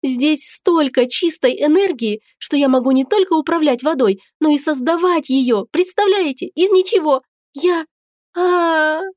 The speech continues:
улыбка её стала ещё шире, обнажив два ряда ровных, чуть заострённых зубов. «Я всесильна! Я богиня!» Покачиваясь из стороны в сторону, завывала эта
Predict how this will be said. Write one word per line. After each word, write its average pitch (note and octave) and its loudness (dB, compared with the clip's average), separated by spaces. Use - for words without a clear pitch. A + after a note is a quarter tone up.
улыбка C#4 0
её B3+ 0
стала C4+ -2
ещё E4+ -2
шире, G3 -2
обнажив A#3+ 0
два A#3 0
ряда B3+ 0
ровных, C4+ -2
чуть B3+ -2
заострённых A#3+ 0
зубов. A3 -4
«Я B3+ 0
всесильна! D4+ 0
Я A#3 -2
богиня!» E4+ 0
Покачиваясь A#3 -2
из G#3+ -4
стороны A3+ -2
в G#3 -4
сторону, E4 0
завывала B3 0
эта C#4 0